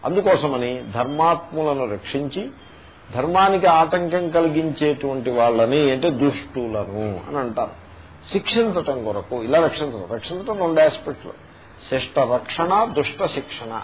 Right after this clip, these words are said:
ఈ రెండూ చేస్తే ధర్మము రక్షింపబడుతుంది. ఆ ధర్మరక్షణ కోసం భగవానుడు వసుదేవాత్ దేవక్యాం సంబభూవ కిల. కిల అంటే కథ సుమా ఇది అని, కథ, కథ కింద చెప్తున్నారు కదా,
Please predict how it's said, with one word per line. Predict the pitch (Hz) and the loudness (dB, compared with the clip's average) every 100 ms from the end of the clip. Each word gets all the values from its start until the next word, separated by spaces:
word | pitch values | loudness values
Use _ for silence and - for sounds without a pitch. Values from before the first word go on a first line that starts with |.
| - 139 | -10 -6
ఈ | |
రెండూ | 123 143 190 | -4 -2 0
చేస్తే | 156 131 - 123 123 117 - - - - - 113 | 2 0 -2 -2 0 -2 -6 -18 -20 -20 -20 -4
ధర్మము | 113 123 143 156 185 | -2 -2 0 0 2
రక్షింపబడుతుంది. | 190 127 - 131 113 98 92 - 82 85 78 - - - - - - - - | 2 0 -4 -6 -6 -6 -10 -14 -18 -16 -16 -18 -20 -20 -20 -20 -20 -18 -2
ఆ | 113 | 0
ధర్మరక్షణ | 110 131 170 160 - 127 | 0 -2 0 0 -2 -8
కోసం | 107 107 107 156 220 - - - - - - | -4 -6 -6 -10 -10 -16 -20 -20 -20 -20 -16
భగవానుడు | 107 110 135 139 135 120 123 214 320 - - - - - | -6 -2 2 4 2 0 -4 -6 -10 -20 -20 -20 -20 -10
వసుదేవాత్ | 110 151 151 170 170 165 175 196 | -6 -2 4 6 6 6 6 4
దేవక్యాం | 202 139 151 151 - - 131 147 190 208 | 2 4 6 4 0 0 4 6 4 2
సంబభూవ | - 139 143 139 113 117 113 123 175 214 - - - | -4 -6 -2 -2 -2 -4 -4 0 0 0 -10 -20 -4
కిల. | 117 113 135 - - | 0 4 4 4 -4
కిల | 117 107 | -6 0
అంటే | 131 139 139 196 208 | 2 2 0 -2 0
కథ | 123 135 | -2 -2
సుమా | 127 123 107 101 | -10 -12 -12 -12
ఇది | 101 90 98 | -14 -14 -14
అని, | 123 - - | -14 -16 -16
కథ, | - 117 | -8 -6
కథ | - - - | -6 -10 -12
కింద | 127 165 175 | -10 -6 -6
చెప్తున్నారు | 160 156 - 185 202 | -6 -8 -8 -8 -6
కదా, | 185 | -6